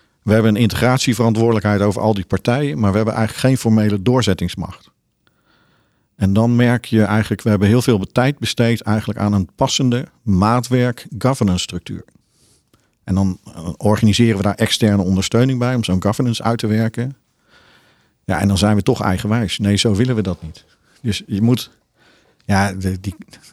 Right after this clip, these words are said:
die externe partij die kon niet met ons omgaan. Want die zei, ja, maar de benchmarks zeggen, de best practices, dat je het zo moet doen. Ja, maar dat, zo willen wij het niet. Dus die besturing, die moet je wel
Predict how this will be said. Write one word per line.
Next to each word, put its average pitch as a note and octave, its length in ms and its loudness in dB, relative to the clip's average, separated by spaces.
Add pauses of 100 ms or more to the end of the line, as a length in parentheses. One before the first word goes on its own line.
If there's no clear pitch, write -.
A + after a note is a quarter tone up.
(120)
die G2 220 -4
externe G#2 340 0
partij A#2 340 0
die G#2 100 -2
kon B2 140 0
niet A2+ 120 2
met A2 160 0
ons A2+ 140 0
omgaan. C#3 360 0
Want F#2+ 120 -2
die G#2 100 -2
zei, G#2+ 120 0
ja, A#2+ 140 2
maar A#2+ 120 2
de G#2+ 80 -2
benchmarks C3 500 0
zeggen, B2 380 0
de G#2 60 -4
best A#2+ 240 -2
practices, B2 460 -2
dat A#2+ 100 2
je B2 60 2
het - 40 -6
zo F#3+ 180 2
moet B2 140 2
doen. F#2+ 160 0
Ja, A2 120 0
maar C3+ 120 0
dat, C#3 100 -6
zo C#3 140 2
willen E3+ 200 0
wij C3 100 -2
het F#2 100 -4
niet. E2+ 240 -10 (1000)
Dus - 240 0
die A2+ 180 2
besturing, D3 540 2
die C#3 100 2
moet C#3 160 2
je - 80 -2
wel B2+ 420 0